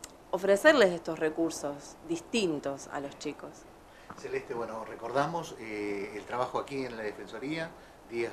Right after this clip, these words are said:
Speaker 2: y horario, como siempre.
Speaker 1: Nosotros estamos de lunes a viernes en horario municipal, aproximadamente de las siete treinta a las trece horas.
Speaker 2: Lo que se puede tratar aquí,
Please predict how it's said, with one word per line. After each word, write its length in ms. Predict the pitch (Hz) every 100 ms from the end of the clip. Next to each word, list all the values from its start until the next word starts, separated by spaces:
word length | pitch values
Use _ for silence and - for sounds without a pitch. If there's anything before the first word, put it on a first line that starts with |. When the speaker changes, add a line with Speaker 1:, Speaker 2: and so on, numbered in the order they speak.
| 104
Speaker 2:
y 80 |
horario, 380 | 101 123 135 139
como 140 | - -
siempre. 400 | - - - 147
Speaker 1:
Nosotros 420 | 185 185 208 208
estamos 360 | 190 185 185 185
de 80 | 180
lunes 320 | 185 190 190
a 120 | 196
viernes 580 | 214 262 302 302 311 302
en 160 | - 180
horario 320 | 175 180 185
municipal, 800 | 180 175 180 208 202 262 277 294 - - - - -
aproximadamente 880 | 180 202 185 202 185 190 190 196 202
de 80 |
las 160 | 175 160
siete 260 | 180 170 175
treinta 520 | 170 175 175 180 185
a 140 | 175
las 180 | 160 147
trece 380 | - 135 - 135
horas. 400 | - - - - - -
Speaker 2:
Lo 100 | 120
que 100 | 113
se 120 | 123
puede 220 | - 131
tratar 340 | 110 113 117 117
aquí, 320 | - -